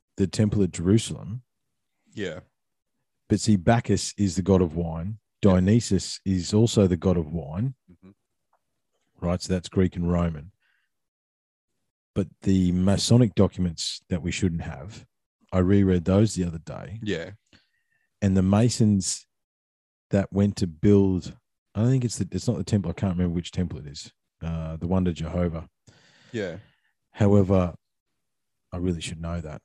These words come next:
Speaker 1: Sorry about that, everyone. I'll, I'll, I'll, I'll fix that up in the intro.
Speaker 2: Good story, man. Just
Speaker 1: Yeah,
Speaker 2: needs
Speaker 1: thanks,
Speaker 2: more
Speaker 1: mate.
Speaker 2: dragons.
Speaker 1: Yeah, yeah, exactly. Anyway, the long story short, the Masons originated building that temple.
Speaker 2: Yeah.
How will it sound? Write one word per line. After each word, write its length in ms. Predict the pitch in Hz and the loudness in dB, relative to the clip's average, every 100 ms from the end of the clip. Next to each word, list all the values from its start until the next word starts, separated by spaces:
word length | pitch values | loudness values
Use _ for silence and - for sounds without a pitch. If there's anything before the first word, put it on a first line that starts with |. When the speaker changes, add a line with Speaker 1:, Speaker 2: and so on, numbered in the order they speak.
| _ | _
Speaker 1:
Sorry 300 | - 95 85 | -4 -2 -2
about 220 | 78 78 | -6 -14
that, 140 | 78 | -14
everyone. 320 | 80 82 87 95 | -12 -8 -6 -4
I'll, 160 | 92 - | -4 -4
I'll, 180 | 92 85 | -4 -4
I'll, 240 | - 87 80 _ - | -2 -2 -4 _ -8
I'll 100 | 90 | -6
fix 260 | - 98 | -4 -4
that 100 | 95 | -4
up 120 | 85 | -6
in 80 | - | -6
the 80 | 85 | -6
intro. 200 | 85 120 | 0 2
Speaker 2:
Good 60 | 82 | 2
story, 340 | - 104 87 | 4 4 4
man. 220 | 78 90 | 2 -2
Just 220 | 104 95 82 | 0 0 2
Speaker 1:
Yeah, 60 | |
Speaker 2:
needs 40 | 98 | 0
Speaker 1:
thanks, 160 | 92 90 | 2 0
Speaker 2:
more 80 | 95 | 0
Speaker 1:
mate. 60 | |
Speaker 2:
dragons. 360 | 98 90 82 - | 0 -2 -6 -4
Speaker 1:
Yeah, 220 | 101 95 | 0 2
yeah, 180 | 92 92 | 2 0
exactly. 540 | 85 78 92 90 80 78 - - - - | -2 -2 -2 -2 -6 -16 -16 -16 -14 -2
Anyway, 520 | 123 135 113 95 104 98 | 6 8 8 6 2 0
the 80 | - | 4
long 200 | 110 131 | 4 4
story 280 | - 123 101 | 6 6 8
short, 440 | - 127 107 92 - _ _ _ _ _ - | 6 8 8 6 -2 _ _ _ _ _ 0
the 80 | |
Masons 840 | 95 104 131 - 82 90 139 - - _ _ _ _ _ _ _ _ _ _ _ - | 2 4 2 0 -4 -4 -6 -8 -14 _ _ _ _ _ _ _ _ _ _ _ 2
originated 760 | 98 113 107 104 95 90 82 - | 4 6 4 4 4 2 -2 -8
building 520 | 85 104 98 95 90 82 _ _ _ _ - | 0 2 4 2 -2 -8 _ _ _ _ -4
that 220 | 98 - | -4 -4
temple. 560 | - 123 107 - 110 147 _ | 0 0 0 -6 -8 -10 _
Speaker 2:
Yeah. 300 | - 104 85 | -8 -6 -6